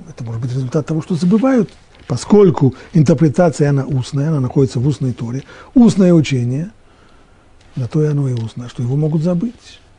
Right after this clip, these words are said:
Хотя принимаются все меры предосторожности к тому, к тому, чтобы этого не происходило. Хотя изучающие Тору законоведы должны постоя-, должны были постоянно её повторять, чтобы не забыть, но всяко бывает.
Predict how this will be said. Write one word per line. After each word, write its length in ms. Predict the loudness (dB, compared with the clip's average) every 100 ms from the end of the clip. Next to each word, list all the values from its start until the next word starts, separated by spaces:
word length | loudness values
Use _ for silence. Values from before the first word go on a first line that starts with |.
| _ _
Хотя 340 | 0 2 4 2
принимаются 560 | 4 2 2 -2 -4
все 180 | -8 -6
меры 320 | 0 2 2
предосторожности 580 | -2 -6 -8 -8 -10 -12
к 60 | -14
тому, 180 | -14 -14
к 100 | -16
тому, 180 | -16 -16
чтобы 260 | -16 -14 -14
этого 260 | -14 -14 -18 -20 _
не 160 | 2 4
происходило. 760 | 4 2 0 -2 -4 -8 -14 -20 -20 -20 -2
Хотя 640 | 0 2 4 4 2 0
изучающие 640 | -2 -2 -2 -2 -2 -4
Тору 360 | -4 -6 -6 -10 -16 -20 -20 -16 -8
законоведы 520 | -4 -2 0 0 -2
должны 280 | -2 -4 -8
постоя-, 400 | -8 -6 -6 -6
должны 300 | -8 -6 -6
были 120 | -6
постоянно 420 | -10 -10 -10 -10
её 240 | -10 -12 -16 -20 -20 -12
повторять, 720 | -8 -6 -2 2 4 2 -2 -20 -20 -20 -20 -20 -10
чтобы 300 | -4 -2 0
не 80 |
забыть, 400 | 0 0 0 -2
но 240 | -2 -2 -4 -12 -20 _ -18
всяко 300 | -10 -8 -4
бывает. 420 | -4 -4 -6 -10